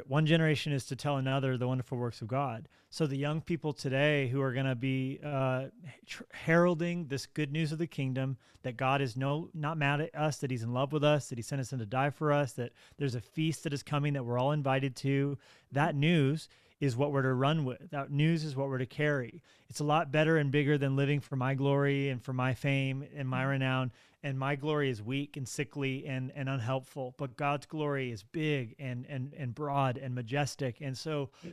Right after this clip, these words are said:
Speaker 1: when we live for his glory and his fame and his name, we're lifted up from the, the, the, the, the despair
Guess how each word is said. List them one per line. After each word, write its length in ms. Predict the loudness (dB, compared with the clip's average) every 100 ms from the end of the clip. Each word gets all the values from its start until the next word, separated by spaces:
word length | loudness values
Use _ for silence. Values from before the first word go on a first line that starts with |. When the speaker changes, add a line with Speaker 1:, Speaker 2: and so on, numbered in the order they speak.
| -4
Speaker 1:
when 160 | -2
we 100 | 0
live 260 | 4 4 2
for 140 | -2
his 300 | -2 -2 -2
glory 440 | -4 -2 0 0 0
and 80 |
his 220 | 0 0 -2
fame 360 | -4 -4 -2
and 100 | 0
his 240 | 0 0 0
name, 400 | 0 2 0 -4 -12 -20 -10 -2
we're 120 | 0
lifted 540 | 2 0 -2 -6 -6 -4
up 260 | -4 -4
from 280 | -4 -8 -6
the, 180 | -6 -8 -10 -10
the, 200 | -8 -8
the, 220 | -10 -10 -10
the, 180 | -14 -14 -14 _
the 140 | -14 -12 -14 _ _ _ _ _ _ _ -16 -16 _
despair 680 | -6 -6 -6 -2 0 0